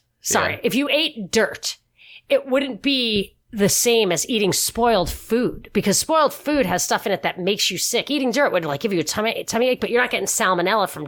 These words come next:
Speaker 1: dirt. There's different, the germs only live where they can thrive. And that's the stuff that's dangerous to you in the, that, I mean, I'm just talking about my fifth grade knowledge, which I've lived with my whole life. Nobody's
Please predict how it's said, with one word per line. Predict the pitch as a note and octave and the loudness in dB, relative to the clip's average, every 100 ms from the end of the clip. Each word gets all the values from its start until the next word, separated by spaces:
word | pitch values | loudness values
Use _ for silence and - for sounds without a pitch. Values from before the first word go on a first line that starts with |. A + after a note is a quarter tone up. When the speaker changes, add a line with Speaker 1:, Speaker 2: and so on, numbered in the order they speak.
| - | -2
Speaker 1:
dirt. | D#4 C4 - - _ _ - - - | 2 2 0 -14 _ _ -20 -20 -12
There's | G#3+ A#3 G#3+ - | -2 0 2 0
different, | C#4 C4+ C4+ A#3+ F3+ - _ _ | -2 0 2 0 0 -6 _ _
the | G3+ | -4
germs | E3 - C#4 C#4 C4 | -2 2 2 2 2
only | C4 B3 A#3 A3 | 2 4 2 2
live | B3+ C4+ E3+ | 2 2 0
where | G3 F3+ | 0 2
they | A3 | 2
can | G#3+ G#3+ F3 - _ | 0 0 -2 -2 _
thrive. | - G#3+ A#3+ B3+ E3 C#3+ C3+ - - _ - | -10 -2 2 4 2 0 -6 -10 -20 _ -8
And | - F#3 | -2 0
that's | G#3 A3 - | 2 0 -2
the | - - | -4 -4
stuff | A3 - | -4 -4
that's | F3+ - | -6 -2
dangerous | A#3 A#3+ G3+ - | -2 -2 -2 -4
to | - | -4
you | F3+ E3+ | -4 -2
in | A3 G3+ G3 | 0 2 2
the, | F#3 - | -2 0
that, | C#4 - - | -2 -2 -4
I | B3+ | -2
mean, | B3+ C4 | 2 2
I'm | C4 | 2
just | E4 - | 0 0
talking | A#3+ G3 | -2 -2
about | F3+ | -2
my | E3 | -4
fifth | - B3+ A#3 - | -2 -2 -2 -2
grade | G#3+ G3+ E3+ | 0 2 2
knowledge, | G3 G#3+ F#3+ D#3+ D3+ - - - | 2 2 2 0 -2 -6 -12 -4
which | G#3+ G#3 | 0 2
I've | F3+ G#3 | 2 2
lived | A3 | 0
with | G3 G3+ | 0 0
my | E3 | -2
whole | D#3+ A#3 A3+ F#3+ | 0 2 2 4
life. | G3 F#3+ | 2 2
Nobody's | F3+ E3 | 0 -2